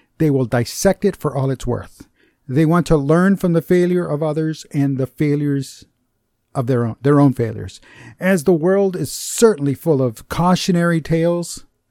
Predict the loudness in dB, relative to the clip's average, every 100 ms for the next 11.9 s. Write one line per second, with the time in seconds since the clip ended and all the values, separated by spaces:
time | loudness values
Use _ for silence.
0 | _ _ -6 -2 0 2 2 2 -2 -2
1 | -2 -2 -2 -2 -2 -2 -2 -4 -2 0
2 | 0 0 0 0 -2 -4 -20 _ _ _
3 | _ _ _ _ _ _ -2 0 2 2
4 | 2 0 -6 _ _ _ -6 0 0 0
5 | -2 -2 -2 -2 -2 -4 -6 -4 -2 -4
6 | -6 -6 -6 -10 -18 -20 _ _ _ _
7 | _ -4 -4 -2 0 0 0 0 0 -2
8 | -4 -8 -8 -8 -6 -6 -8 -10 -10 -10
9 | -8 -4 -2 2 2 2 2 2 2 2
10 | 2 -2 -2 -2 -4 -4 -8 -4 -4 -2
11 | -2 0 -2 -2 -2 0 0 -2 -4